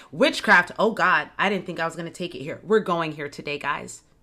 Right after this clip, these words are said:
That whole "witchcraft is worse than rebellion" thing from the Bible,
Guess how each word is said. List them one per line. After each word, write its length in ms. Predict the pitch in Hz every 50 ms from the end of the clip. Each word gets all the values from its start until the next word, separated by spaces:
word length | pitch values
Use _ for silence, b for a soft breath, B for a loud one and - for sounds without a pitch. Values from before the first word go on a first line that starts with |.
| _ _ _ _ _ _ _ _ _ _ _ _ _ _ _ -
That 200 | 233 240 240 226
whole 380 | 262 254 247 247 226 240 - -
"witchcraft 580 | - 165 240 240 - - 247 247 240 233 - 220
is 100 | 208 175
worse 220 | 185 226 240 240
than 160 | - 240 226
rebellion" 460 | 220 185 165 202 208 233 240 247 240
thing 200 | 240 254 247 240
from 180 | 240 247 233 202
the 60 | 170
Bible, 560 | - - 202 233 254 233 285 294 311 302 -